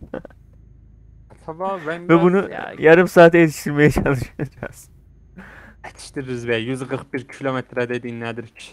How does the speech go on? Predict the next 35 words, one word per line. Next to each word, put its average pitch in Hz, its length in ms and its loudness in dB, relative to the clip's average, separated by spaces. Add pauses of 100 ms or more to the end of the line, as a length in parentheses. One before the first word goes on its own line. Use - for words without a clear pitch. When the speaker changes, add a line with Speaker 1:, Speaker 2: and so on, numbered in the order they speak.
(140)
Speaker 1:
Yüz 113 280 -10
bir 120 120 -2
kırk - 220 -14
bir 127 140 -4
kilometreye 123 460 -6
gitmeyiz 117 440 -6
ya. 95 340 -6 (1000)
Altı 143 300 2
dakika 135 240 0
falan 127 240 -8
olduğunda. 127 460 -6 (220)
Dur 214 160 2
bakayım, 139 320 2
ben 143 180 0
bir 147 100 -10
videoyu 147 240 -4
kaç 143 220 -6
dakika 131 180 -6
olmuş 113 220 -10
bir 123 40 -6
bakayım. 135 320 -4 (140)
Speaker 2:
Geç. 180 280 -2 (760)
Speaker 1:
Dakika 180 380 8 (280)
on 165 160 2
olmuş. 160 680 0 (500)
Buradaki 143 440 -4
köprü 165 300 0
altında 151 540 4
ikimiz 143 400 -10
de 139 80 0
yan 139 180 0
yana 127 260 -2
geçelim, 131 440 -4
bitirelim 123 460 -6
diyoruz. 104 480 -10